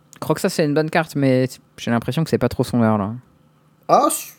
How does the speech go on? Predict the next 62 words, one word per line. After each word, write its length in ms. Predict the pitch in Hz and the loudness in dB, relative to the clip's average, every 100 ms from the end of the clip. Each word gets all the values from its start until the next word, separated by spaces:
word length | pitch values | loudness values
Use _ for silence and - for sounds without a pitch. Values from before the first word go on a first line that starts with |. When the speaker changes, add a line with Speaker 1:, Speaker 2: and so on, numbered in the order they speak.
| - | -14
Speaker 2:
en 140 | - 131 | -6 0
fait, 160 | 233 | 2
c'est 120 | 233 151 | 2 0
match-up 320 | 127 - 127 | 0 0 0
dépendant, 440 | 127 127 147 180 | 0 0 2 2
c'est 120 | 151 110 | 2 -4
comme 180 | 107 | -6
toujours, 400 | 107 131 143 139 | -8 -4 0 0
tu 100 | - | 0
vois, 60 | 110 | -2
il 40 | |
y 40 | 107 | -2
a 20 | |
toujours 200 | - 127 | -4 -10
cette 160 | 110 - | -8 -8
question 300 | 101 - 127 123 | -8 -8 -8 -8
contre 180 | 110 | -6
quoi 120 | 113 113 | -4 -2
tu 120 | 110 | 0
vas 80 | 120 | -2
jouer. 200 | 120 - - - _ _ 131 | -2 -6 -16 -20 _ _ -2
Speaker 1:
Hmm. 120 | 120 - _ _ _ _ _ _ _ - | -2 -4 _ _ _ _ _ _ _ -6
Speaker 2:
Euh, 200 | 98 90 | -2 -2
effectivement, 600 | 98 - - 135 151 180 | -4 -8 -10 -4 2 2
si 80 | 208 | 0
tu 100 | - | -6
joues 100 | 131 | -8
contre 320 | 139 143 - 135 | -4 -4 -2 2
White, 300 | 147 165 143 | 4 4 2
bah, 260 | 123 113 - - - - | 0 0 -6 -20 -20 -4
c'est 140 | - | 4
à 60 | 151 | 6
la 80 | 165 | 6
fois 140 | 214 | 6
une 80 | 175 | 4
bonne 220 | 165 165 | 4 6
carte 280 | 180 175 170 | 8 6 6
parce 120 | 120 | -6
que 80 | 135 | -4
ça 120 | 127 | -4
te 60 | 123 | -2
donne 180 | 131 | -2
du 140 | 143 131 | -4 -4
gilet 260 | 131 135 | -4 -2
de 80 | 131 | 0
game, 220 | 139 170 | 4 4
et 20 | 143 | 4
à 60 | |
la 60 | 113 | 0
fois 120 | 131 | -2
une 60 | 127 | -2
mauvaise 200 | 120 120 | -2 0
carte 200 | 147 - | -2 -4
parce 100 | - | -6
qu'il 160 | 107 | -2
a 60 | 107 | -4
trop 260 | - - | -4 -6
de 80 | 143 | -4
facilité 480 | - 135 123 131 135 | -2 -4 -4 -4 0
à 40 | |
la 100 | 123 | 2
gérer. 360 | 120 131 156 | 2 0 0